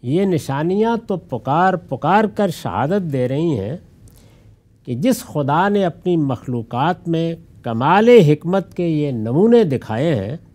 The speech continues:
उसका कोई काम भी अबस नहीं हो सकता। यानी ये कुदरत, ये हिकमत हो और फिर ये कहा जाए कि ये सब कुछ नहीं है, बस चीज़ें पैदा हो रही हैं, मर के मिट्टी में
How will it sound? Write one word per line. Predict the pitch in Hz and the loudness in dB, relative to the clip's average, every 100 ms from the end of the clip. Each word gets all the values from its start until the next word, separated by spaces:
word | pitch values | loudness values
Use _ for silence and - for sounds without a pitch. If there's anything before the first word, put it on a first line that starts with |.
| - - - - - | -20 -20 -20 -20 -14
उसका | 151 131 - 165 | -10 -8 -4 -4
कोई | - - 175 202 233 202 - | -4 -4 0 2 2 -2 -2
काम | 165 180 180 | 0 0 0
भी | 156 | 0
अबस | 143 135 117 | 0 -2 -4
नहीं | 104 87 | -10 -12
हो | 90 | -14
सकता। | - 135 - - - - _ _ | -18 -20 -20 -20 -20 -20 _ _
यानी | 113 110 | -10 -8
ये | 117 175 | -4 -4
कुदरत, | 170 139 147 170 170 | -4 -6 -4 -4 -6
ये | 160 180 | -2 -2
हिकमत | 110 - 208 226 | -2 -2 -4 0
हो | 175 202 214 - - - - - - | 0 0 -10 -20 -20 -20 -20 -20 -16
और | - 127 | -10 -10
फिर | - 208 | -4 -2
ये | 233 262 | 0 0
कहा | 254 196 202 | 0 0 2
जाए | 208 208 226 233 | 2 0 0 -2
कि | 233 208 202 190 175 | -2 -2 -2 -6 -8
ये | 165 156 | -6 -6
सब | - 190 175 | -6 -10 -8
कुछ | 185 - | -12 -4
नहीं | 240 277 226 | -2 2 0
है, | 226 262 - - - - - - - _ _ _ _ _ | 0 -8 -20 -20 -20 -20 -20 -20 -20 _ _ _ _ _
बस | 131 127 113 - | -12 -8 -8 -6
चीज़ें | 147 160 196 | -4 -2 -2
पैदा | 160 143 143 180 | -4 -4 0 0
हो | 139 110 | 2 0
रही | 143 202 240 | 0 0 2
हैं, | 196 190 | 2 0
मर | 120 107 | -2 -4
के | 110 135 | -6 -6
मिट्टी | 113 110 - 156 | -6 -8 -6 -4
में | 143 | -4